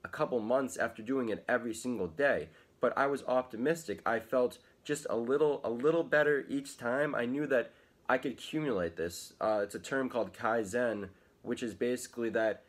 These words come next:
if you have small steps, small cumulative gains over time will add up. Small cumulative gains over time will add up.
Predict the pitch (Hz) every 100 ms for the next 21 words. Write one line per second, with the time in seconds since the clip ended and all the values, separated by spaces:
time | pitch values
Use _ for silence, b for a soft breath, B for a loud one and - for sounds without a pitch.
0 | b - - 147 135 - - 127 143 139
1 | - 131 127 - - - 120 123 131 120
2 | - 131 135 135 127 113 98 117 117 -
3 | 113 110 123 123 110 98 b b - 110
4 | 113 117 104 - - 127 123 - 135 131
5 | 123 117 110 90 - 113 123 110 98 107
6 | 98 - 101 98 87 85 - 101 101 92
7 | -